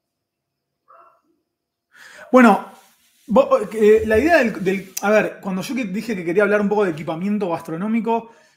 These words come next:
me refería, porque hay gente que no sabe qué comprar y termina comprando poronga, y la idea no es esa. Obviamente yo te voy a mostrar y te voy a decir, "¿Y esto dónde lo compraste?". "Y esto lo me lo trajeron de, no sé, de Francia". Y bueno, ¿y yo qué querés que haga? O sea, pasó,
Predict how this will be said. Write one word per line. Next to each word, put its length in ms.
me 100
refería, 460
porque 140
hay 60
gente 140
que 60
no 100
sabe 220
qué 80
comprar 720
y 120
termina 320
comprando 480
poronga, 720
y 280
la 120
idea 180
no 100
es 140
esa. 460
Obviamente 300
yo 80
te 60
voy 80
a 60
mostrar 300
y 20
te 60
voy 60
a 20
decir, 140
"¿Y 40
esto 120
dónde 120
lo 60
compraste?". 400
"Y 120
esto 140
lo 80
me 80
lo 60
trajeron 300
de, 220
no 100
sé, 120
de 60
Francia". 440
Y 60
bueno, 380
¿y 40
yo 140
qué 80
querés 160
que 100
haga? 220
O 40
sea, 280
pasó, 460